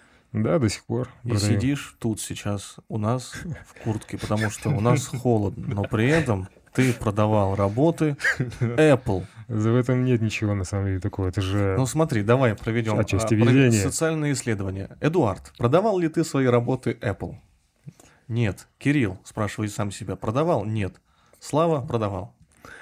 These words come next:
Speaker 1: И как я и сказал только, что это отчасти везение. То есть я даже не подозревал, что это кому-то может понравиться. Я просто фотографировал, занимаясь при этом дизайном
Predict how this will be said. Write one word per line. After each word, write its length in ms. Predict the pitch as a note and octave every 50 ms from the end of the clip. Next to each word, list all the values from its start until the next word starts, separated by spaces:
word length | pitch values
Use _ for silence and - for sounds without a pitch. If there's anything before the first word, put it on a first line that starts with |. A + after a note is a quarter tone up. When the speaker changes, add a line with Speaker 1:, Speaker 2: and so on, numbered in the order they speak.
| - - - - -
Speaker 1:
И 140 | - A2+ G#2+
как 220 | - A2+ G#2 -
я 240 | A2 A2 G#2+ G#2+ G#2+
и 140 | G#2+ A2 -
сказал 420 | - - - C#3 C#3 C#3 E3 F3+ E3+
только, 220 | - - A2 G2+
что 260 | - - - - A2
это 640 | A#2 A2+ G#2 - A2 G#2 G#2 G#2 G#2 G2+ G2+ G2 G2
отчасти 400 | F#2+ - - A2+ G#2 - - -
везение. 600 | G#2 G#2+ G#2+ A2+ A2 G#2 F#2+ F#2 F2 D#2+ F2 - - _ _ _ _ _
То 60 | - G#2+
есть 100 | F2+ F2
я 100 | A2 A2
даже 220 | G#2 G#2 G#2 G2+ G#2
не 80 | G2+
подозревал, 420 | F2+ G#2+ G#2+ G2+ A2 A#2+ A#2+ A2 G2
что 180 | - - G#2+
это 140 | G2+ G2 G2+
кому-то 340 | - G#2 G#2 G#2 G2 G2+ G2
может 240 | G2 G2 F2+ - -
понравиться. 520 | - G#2 G#2 G2+ F#2+ E2+ E2 - - F2
Я 100 | - -
просто 300 | - - A2+ G2+ - -
фотографировал, 680 | - - - G#2 G2 - A2 - - G#2+ G2 G#2 E2+ F2
занимаясь 360 | E2+ F#2 F#2+ F#2+ F#2 F2 E2+ -
при 120 | - F#2+ F#2+
этом 200 | F#2 - F#2 F#2
дизайном 500 | F#2+ G2+ G2+ G2+ F#2 F2 E2+ D#2+ E2